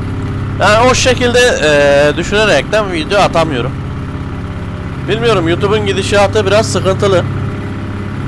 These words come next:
Hani video atanlar var. Eee, güzel kitleyicileri olanlar da var. Onlara eyvallah, bir şey demiyorum ama hani bizimki zaten, eee, amacına ulaşmasını beklediğimiz bir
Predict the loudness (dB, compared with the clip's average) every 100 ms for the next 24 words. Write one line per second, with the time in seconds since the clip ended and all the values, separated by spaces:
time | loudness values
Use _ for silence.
0 | -6 -8 -6 -2 2 2 0 0 -2 0
1 | 4 2 4 0 2 0 4 2 2 -4
2 | -10 -10 -12 -12 -10 -10 -2 0 0 0
3 | 0 0 0 -2 0 2 2 2 4 2
4 | 2 2 2 2 0 -2 -8 -8 -8 -2
5 | 2 2 2 2 2 2 -2 -4 -2 -2
6 | -2 -2 0 2 4 2 -2 -6 -6 -6
7 | -6 -2 0 0 0 -2 -2 0 2 2
8 | 2 -2 -4 -6 -4 -4 -2 -2 -2 -2
9 | -2 0 2 0 2 0 0 0 0 0
10 | 0 -2 -2 -2 -2 -2 -2 -2 -4 -6
11 | -6 -6